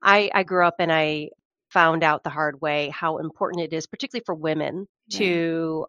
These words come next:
Speaker 1: understand money and really be empowered around their finances. Um, my dearest person in my life, uh, my, my grandmother, she shared with me that she felt financially trapped,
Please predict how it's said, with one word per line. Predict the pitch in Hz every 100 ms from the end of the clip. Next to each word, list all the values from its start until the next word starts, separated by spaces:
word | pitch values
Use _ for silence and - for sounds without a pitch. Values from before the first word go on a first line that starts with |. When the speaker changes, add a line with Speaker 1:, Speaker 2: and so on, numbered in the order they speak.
| -
Speaker 1:
understand | 185 190 - 196 180
money | 160 156 175 180
and | - 160 156 151 151
really | - 165
be | 156 156
empowered | 147 151 143 147
around | 143 143
their | 139
finances. | - 147 143 139 - 139 139 143 -
Um, | 151 139 131 - _
my | 165 156 147 _ _ _
dearest | - 185 185 - - - _ _ _ _
person | - 190 196 170
in | 160
my | 165
life, | 156 151 156 -
uh, | - 151 147
my, | 147 151 151 -
my | -
grandmother, | 165 170 160 156 151 151 - _ _ _ _
she | - - 220
shared | 202 - 175 156
with | 160
me | 160 151
that | 147 -
she | 165
felt | - 151 -
financially | 151 139 135 - 143
trapped, | - 143 127 - -